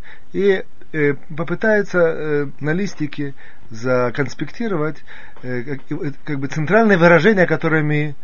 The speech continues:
которыми он пользуется. Вот. В течение дня. Вот. Допустим, э,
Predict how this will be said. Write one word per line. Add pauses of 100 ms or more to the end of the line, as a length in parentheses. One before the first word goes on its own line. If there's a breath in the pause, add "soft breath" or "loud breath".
(280 soft breath)
которыми
он
пользуется. (500)
Вот. (360)
В
течение
дня. (380)
Вот. (540 soft breath)
Допустим, (1300 soft breath)
э,